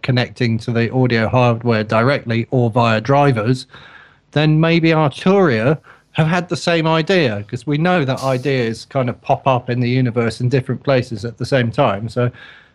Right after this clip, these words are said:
you know, inventors have traditionally invented things at the same time, like light bulbs and radios and all that sort of stuff. So maybe,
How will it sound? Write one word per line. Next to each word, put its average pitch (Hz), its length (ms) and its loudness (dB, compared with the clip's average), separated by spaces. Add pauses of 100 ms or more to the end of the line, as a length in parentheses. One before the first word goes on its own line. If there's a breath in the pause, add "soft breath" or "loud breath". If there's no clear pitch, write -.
(120)
you 131 80 2
know, 113 200 2 (260)
inventors 127 760 0
have 127 200 -2 (140)
traditionally 127 800 0
invented 131 600 0
things 117 360 -2
at 117 100 -8
the 123 80 -10
same 113 260 -2
time, 120 320 0
like 113 220 0
light 113 320 -2
bulbs 117 360 -2
and 110 140 -6
radios 117 600 0
and 120 80 -2
all 120 100 0
that 123 180 -4
sort 113 140 -6
of 95 60 -10
stuff. 156 200 0
So 151 160 0
maybe, 165 460 2